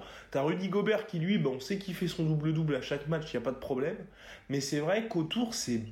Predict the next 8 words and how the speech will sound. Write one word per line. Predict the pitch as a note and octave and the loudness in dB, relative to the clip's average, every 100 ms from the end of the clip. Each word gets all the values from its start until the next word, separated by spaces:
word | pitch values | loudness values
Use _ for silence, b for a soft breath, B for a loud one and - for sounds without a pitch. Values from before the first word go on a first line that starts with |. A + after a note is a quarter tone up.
| - | -6
beaucoup, | B2+ G#3+ A3 - F#3 | 0 0 0 -6 -6
beaucoup | F3+ D3+ B2+ F#3+ A3 - F#3 | -6 -4 -2 0 0 -2 -4
plus | D#3+ G#3 F#3+ | -2 -2 -2
compliqué, | F3 D3 D3+ D3 - G3 | -2 -2 -4 -6 0 2
hein. | F#3 | 2
Et | - | 0
puis | - C#3+ | -2 0
la, | C3 A2+ | 2 2